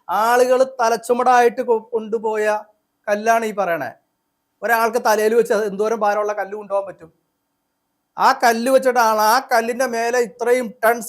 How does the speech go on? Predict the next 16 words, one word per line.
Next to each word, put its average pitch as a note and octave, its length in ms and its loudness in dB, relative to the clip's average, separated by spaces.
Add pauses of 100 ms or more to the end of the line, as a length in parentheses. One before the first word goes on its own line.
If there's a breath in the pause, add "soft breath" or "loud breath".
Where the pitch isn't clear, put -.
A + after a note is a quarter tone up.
and B3 80 -4
tons, G#3 380 -2 (840)
ഏഹ്, G3 720 -2 (840)
കിലോഗ്രാംസ് A#3 520 2 (260)
വെയിറ്റ് A3 260 2
ഉണ്ട്. D#3 400 -2 (1000)
അത് A#3 140 0
വന്ന് D#4 260 2
ഇത്രയും D#4 300 -2
നൂറ്റിമുപ്പത് C#4+ 500 -2
വർഷത്തെ C#4+ 380 2
പ്രഷർ C4 400 -2
കൊണ്ട് C#4 220 -2
അത് C4 100 2
പൊടിഞ്ഞ് A#3+ 320 0
പപ്പടാവൂലേ? A#3 680 0